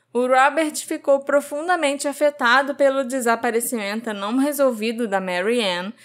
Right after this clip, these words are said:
e ele nutria raiva das autoridades policiais, que ele sentia não estarem fazendo o suficiente pra encontrá-la. Ainda assim, a notícia do seu suicídio foi um choque pra família.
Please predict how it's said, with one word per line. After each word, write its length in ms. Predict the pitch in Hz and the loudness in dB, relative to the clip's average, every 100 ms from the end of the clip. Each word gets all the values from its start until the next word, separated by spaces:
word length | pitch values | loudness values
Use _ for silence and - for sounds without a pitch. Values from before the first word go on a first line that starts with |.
| - _ | -20 _
e 140 | 262 269 | -2 2
ele 240 | 285 320 | 2 0
nutria 540 | 339 359 359 320 330 | -6 -6 -4 0 2
raiva 500 | 359 349 302 311 311 | 2 4 4 4 2
das 240 | 262 233 226 | 2 0 0
autoridades 800 | 233 240 233 240 214 208 208 226 | -2 -2 -2 0 2 0 -2 -6
policiais, 1000 | - 277 302 311 392 233 190 185 - _ _ _ | -4 -2 0 0 2 2 0 -4 -14 _ _ _
que 140 | - | 0
ele 200 | 294 277 | 2 2
sentia 720 | 285 311 320 320 311 302 349 | 0 -4 -4 -4 -2 2 2
não 240 | 330 330 415 | 2 0 -2
estarem 460 | 453 - 294 277 | -2 0 0 0
fazendo 500 | 277 302 262 240 240 | 0 -2 0 -2 -2
o 60 | 262 | -4
suficiente 880 | 262 285 294 330 - 269 226 233 262 | -4 -6 -4 -4 0 0 0 -4 -6
pra 220 | 247 226 | -4 -2
encontrá-la. 800 | 220 233 247 277 233 175 160 196 - _ _ - | -2 0 0 0 -2 -4 -6 -12 -18 _ _ -4
Ainda 400 | 214 214 214 226 | -2 -2 2 2
assim, 420 | 247 - 247 320 440 - | 2 -2 -4 -6 -12 -4
a 160 | 233 247 | 0 4
notícia 580 | 269 262 320 359 349 | 2 2 0 0 0
do 140 | 277 269 | -2 -2
seu 260 | 262 226 | 0 0
suicídio 720 | 240 294 330 - 254 233 233 254 | 0 -2 -4 -4 -4 -2 -2 -2
foi 240 | - 247 | 0 2
um 160 | 262 330 | 0 -2
choque 540 | - - 220 220 233 | -4 0 2 2 -4
pra 160 | 226 220 | -8 -4
família. 520 | 254 262 233 160 | -2 -2 -4 -6